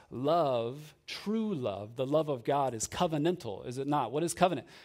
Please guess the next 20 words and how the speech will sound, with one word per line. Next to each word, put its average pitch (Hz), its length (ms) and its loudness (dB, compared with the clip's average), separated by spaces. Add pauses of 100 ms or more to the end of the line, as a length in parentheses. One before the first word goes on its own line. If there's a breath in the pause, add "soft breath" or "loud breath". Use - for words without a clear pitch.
Covenant, 185 380 4
I 156 140 4
look 170 240 2
at 143 140 4
as 135 180 0
a 127 180 -2
binding 180 760 0
contract 160 840 0
you 151 160 -6
cannot 156 720 -2
break. 135 340 0
You 139 80 -6
think 139 120 -2
of 135 40 -4
the 117 80 -6
best 151 260 0
lawyer 151 380 4
in 147 80 0
the 139 80 -2
city 120 420 -2